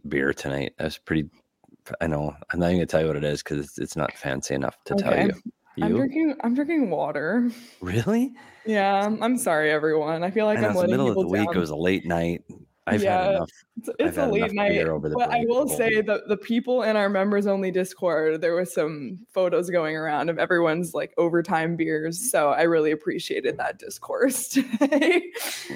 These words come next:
Speaker 1: Yeah.
Speaker 2: Oh, man.
Speaker 1: Well, it was, it was, you know, y-, to think that this game was gonna go to overtime, a-, after that, that two goals in seven seconds to start the second period, I would have said no chance that they were gonna be able to battle back through this, 'cause those are the kind of goals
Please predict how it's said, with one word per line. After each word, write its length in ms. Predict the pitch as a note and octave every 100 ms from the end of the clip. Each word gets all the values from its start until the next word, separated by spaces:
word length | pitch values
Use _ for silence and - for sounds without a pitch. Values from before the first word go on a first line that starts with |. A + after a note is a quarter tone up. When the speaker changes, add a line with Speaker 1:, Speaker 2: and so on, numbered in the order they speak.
| -
Speaker 1:
Yeah. 260 | F3+ E3 G3+
Speaker 2:
Oh, 260 | F#3 F3+
man. 540 | F3 E3+ E3 E3 F#3+ G#3
Speaker 1:
Well, 100 | B2+
it 40 |
was, 100 | C#3+
it 100 | A#2+
was, 260 | B2 A2+ G2 -
you 100 | G#2+
know, 200 | G#2 -
y-, 120 | A1 - B2 - - -
to 120 | - G2+
think 280 | A#2+ B2
that 120 | F#2+ F2
this 120 | F#2
game 160 | G2
was 120 | F2+ E2
gonna 140 | E2+
go 80 | E2
to 80 | D#2+
overtime, 520 | E2 D2+ D#2 D#2 D#2 -
a-, 100 | D2+ - - -
after 260 | G2 -
that, 300 | D#2 D2 -
that 260 | E2+ D#2+ _
two 180 | - A2+
goals 280 | G2+ G2 E2+
in 80 | D#2
seven 320 | - F2 D2+
seconds 400 | - E2+ D#2+ -
to 100 | F2
start 240 | - F2+
the 80 | -
second 340 | - E2+ D2+ -
period, 300 | F2 D#2 D#2
I 100 | E2
would 120 | E2
have 100 | -
said 240 | C#2+ C#2+
no 600 | E2 E2+ F2+ F#2+ F#2 F2+
chance 560 | E2+ - D#2 - - - _ _ -
that 120 | D#2+
they 100 | D#2
were 80 | D2
gonna 120 | C#2+
be 80 | D#2+
able 100 | D2+
to 60 | D2+
battle 300 | D#2+ D2 D2+
back 260 | D#2+ D#2
through 100 | E2
this, 120 | D#2+ -
'cause 160 | A#2+
those 160 | D3+ F#3
are 20 |
the 80 | G3
kind 180 | A2 G#2+
of 60 |
goals 360 | G2 G#2 G2